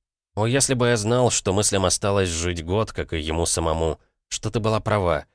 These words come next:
что в декабре тысяча семьсот девяносто первого года мой бог, мой кумир, мой рок, мой враг умрет, не дожив и до возраста моего отца.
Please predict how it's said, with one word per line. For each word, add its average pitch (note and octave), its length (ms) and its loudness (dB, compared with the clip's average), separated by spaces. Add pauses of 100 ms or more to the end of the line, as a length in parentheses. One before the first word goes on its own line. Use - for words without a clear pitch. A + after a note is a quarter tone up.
(300)
что F#2+ 320 0
в E2+ 60 -4
декабре F#2+ 420 2
тысяча G2 400 -2
семьсот F2 340 0
девяносто F2+ 440 0
первого F2 420 2
года G2+ 340 -2 (360)
мой F#3+ 240 2
бог, F#2 420 0
мой F2+ 260 2
кумир, E2+ 560 -4 (120)
мой F2 320 2
рок, F#2+ 340 2
мой F2 240 0
враг E2+ 560 -2
умрет, F2 540 0 (240)
не F#2+ 120 0
дожив G#2+ 360 0
и - 20 2
до F#2+ 160 2
возраста A2 480 -2
моего G2+ 320 -2
отца. F2 440 0